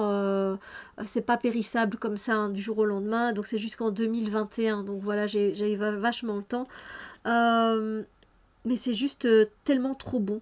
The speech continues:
Comment vous dire que là, je l'ai reprise, effectivement, du coup, ça, ça diminue. Il m'en reste, euh, qua-, quasiment plus. Euh,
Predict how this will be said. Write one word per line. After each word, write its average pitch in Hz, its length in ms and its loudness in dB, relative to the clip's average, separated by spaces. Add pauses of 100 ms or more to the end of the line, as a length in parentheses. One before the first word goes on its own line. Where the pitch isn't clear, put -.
(140)
Comment 247 280 0
vous 240 120 -2
dire 269 240 0
que 254 200 2 (420)
là, 254 180 4
je 262 120 -2
l'ai 262 120 4
reprise, 277 340 2
effectivement, 254 640 -2
du 240 120 -2
coup, 294 220 0
ça, - 220 -2
ça 254 160 0
diminue. 254 480 0
Il 247 60 -4
m'en 220 120 2
reste, 240 300 -4
euh, 202 260 6 (100)
qua-, 240 140 2
quasiment 254 460 2
plus. 254 320 0 (480)
Euh, 208 480 2